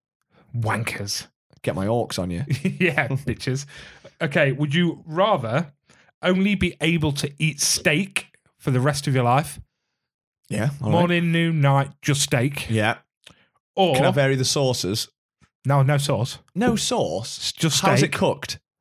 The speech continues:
Speaker 1: Yeah, I mean, you can change that.
Speaker 2: All right, fine.
Speaker 1: You can change that. But bearing in mind,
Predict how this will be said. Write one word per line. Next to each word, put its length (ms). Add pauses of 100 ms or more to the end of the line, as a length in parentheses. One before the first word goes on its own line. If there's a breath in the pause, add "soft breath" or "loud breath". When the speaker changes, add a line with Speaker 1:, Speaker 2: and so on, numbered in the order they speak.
(440)
Speaker 1:
Yeah, 180
I 120
mean, 180
you 140
can 120
change 300
that. 260
Speaker 2:
All 120
right, 240
fine. 340 (160)
Speaker 1:
You 100
can 120
change 300
that. 240 (440 soft breath)
But 120
bearing 240
in 40
mind, 480